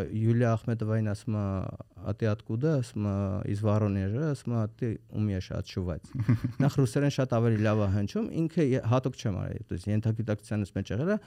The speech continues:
Speaker 1: այդքանը գիտակցելով չեմ մոնտաժել։
Speaker 2: Հա, բայց էդ օքեյ է, ես էլ, օրինակ, ստեղ էլ նման մտքեր եմ ասում, որ տ-, դու մտածում ես, որ այդ միտքը քոնն է, հետո գնում ես, երբ որ, օրինակ, մոնտաժը արվում է, նայում ես այդ մասը,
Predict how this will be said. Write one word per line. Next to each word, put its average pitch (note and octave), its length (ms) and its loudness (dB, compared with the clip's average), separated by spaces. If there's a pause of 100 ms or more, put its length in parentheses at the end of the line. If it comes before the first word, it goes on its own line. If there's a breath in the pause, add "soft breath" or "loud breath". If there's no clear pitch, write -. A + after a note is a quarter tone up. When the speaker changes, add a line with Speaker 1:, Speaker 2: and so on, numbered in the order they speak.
(100)
Speaker 1:
այդքանը D3 440 2
գիտակցելով A2+ 760 0 (440)
չեմ A#2 200 4
մոնտաժել։ E2+ 540 -2 (920 loud breath)
Speaker 2:
Հա, - 140 -4
բայց B2 240 4
էդ D3 160 -2
օքեյ F#3 240 0
է, G#3 160 2
ես G#2+ 200 2
էլ, D#3+ 140 2
օրինակ, B2+ 260 2
ստեղ - 380 -6
էլ G#2 160 2
նման B2+ 260 4
մտքեր G#2+ 380 2
եմ G#2 140 2
ասում, D3 400 0 (680 soft breath)
որ G#2+ 200 0
տ-, - 140 -10
դու A#2 180 6
մտածում B2 420 6
ես, - 80 -2
որ G2+ 140 2
այդ G#2 80 0
միտքը G#2+ 260 4
քոնն G#2 340 2
է, A#2+ 120 6 (680 loud breath)
հետո B2+ 280 0
գնում G#2 340 4
ես, F#2+ 180 0
երբ F#2+ 220 -6
որ, G2+ 100 0
օրինակ, F#2+ 300 -4
մոնտաժը F#2+ 500 0
արվում F#2 300 -2
է, F2 60 2
նայում F#2 300 4
ես F2+ 160 -2
այդ - 160 -4
մասը, F#2 400 2